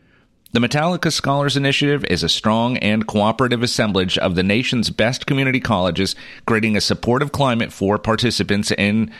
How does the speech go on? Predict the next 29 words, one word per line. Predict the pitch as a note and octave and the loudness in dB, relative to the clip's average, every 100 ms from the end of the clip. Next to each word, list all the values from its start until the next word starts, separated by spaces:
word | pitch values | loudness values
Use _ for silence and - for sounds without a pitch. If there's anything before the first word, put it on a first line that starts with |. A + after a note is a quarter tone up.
| - - | -12 -2
to | A#2+ | 0
communicate | A#2+ A#2 B2+ B2 A#2 F2+ | 2 0 0 0 -2 0
directly | G#2+ B2 - D3 D3 - | 0 0 0 -2 0 0
and | G2 G#2+ | 0 0
share | G#2+ G2+ F2 | 0 0 0
best | E2+ F2 - | 0 -2 -2
practices, | - C3+ - F2+ D#2+ C2 - - - | -2 -2 -2 -2 -2 -4 -8 -16 -8
said | - F#2+ - | -2 -2 0
Peter | A2 F#2 | -2 0
Del | E2+ F2 F2 | 0 0 0
Grosso, | G2 G2 G#2 F2+ D2 - - - - | 0 0 0 0 -2 -6 -12 -20 -8
All | - G#2 F#2+ | -2 0 2
Within | F2+ F#2+ | 0 0
My | F2+ E2+ | 0 2
Hands | G#2 F#2 F#2 | 0 0 -2
executive | D#2 F2+ E2+ E2+ D2+ | -2 -2 0 -2 0
director. | E2 F2 - C#2+ C#2+ - _ _ _ _ - | 0 0 0 -4 -6 -14 _ _ _ _ -4
As | - A#2+ | -2 0
a | B2 | 0
result, | A#2 C3+ D#3+ - - | 0 0 -2 -4 -4
our | E2+ | 0
Metallica | E2+ - G#2 A#2 - | 0 0 0 0 -2
scholars | A2 - A2+ A#2+ A2+ | -2 0 0 0 -2
leave | G#2 B2 D3 | 0 0 0
the | C#3+ | -2
program | - C3+ B2+ B2 A2+ | 0 0 0 0 0
well-trained | G2 C3 D3+ D3 C#3 D#3 | 0 0 0 -2 0 -2
and | D3+ | -2
confident. | D#3+ C3+ F2+ C#2+ | 0 0 -2 -6